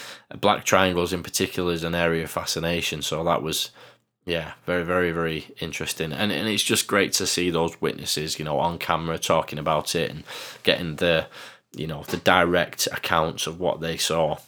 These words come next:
So I recommend checking out his other films. And the actual trailer for Moment of Contact is out now. You find it pretty easily by just Googling Moment of Contact trailer. And, um,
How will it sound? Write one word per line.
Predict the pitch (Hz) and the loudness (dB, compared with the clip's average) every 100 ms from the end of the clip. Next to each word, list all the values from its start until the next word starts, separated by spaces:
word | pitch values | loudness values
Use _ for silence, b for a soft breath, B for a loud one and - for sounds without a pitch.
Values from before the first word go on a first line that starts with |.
| - - | -10 0
So | 98 | 4
I | 117 | 4
recommend | 131 151 - 107 98 | 4 4 4 2 4
checking | 101 - 90 | 0 2 0
out | 69 | 2
his | 82 | 2
other | 87 | 0
films. | 82 92 92 92 95 - B B | 2 4 6 4 2 -2 B B
And | - 95 | 2 6
the | 123 | 8
actual | 147 131 110 | 6 2 0
trailer | - 123 120 101 | 6 8 8 6
for | - 101 98 92 - | 6 6 8 8 4
Moment | 98 95 85 | 4 4 2
of | - | 0
Contact | 98 90 - 87 - | 0 2 2 2 2
is | 90 | 2
out | 101 110 82 | 4 4 4
now. | 87 117 - _ _ _ _ _ _ _ - - | 2 2 0 _ _ _ _ _ _ _ -12 -4
You | |
find | 95 107 92 | 4 4 4
it | |
pretty | - 104 | 4 6
easily | 95 90 90 | 6 6 4
by | 87 85 | 4 4
just | 80 - | 2 0
Googling | 90 87 87 82 | 2 4 2 2
Moment | 87 90 76 | 2 2 0
of | - | -4
Contact | - 85 - - - | -2 -2 0 -4 -6
trailer. | - 98 104 104 82 - B B B B | 0 4 4 4 2 -2 B B B B
And, | 90 92 87 | 2 2 2
um, | 95 95 90 | 4 4 0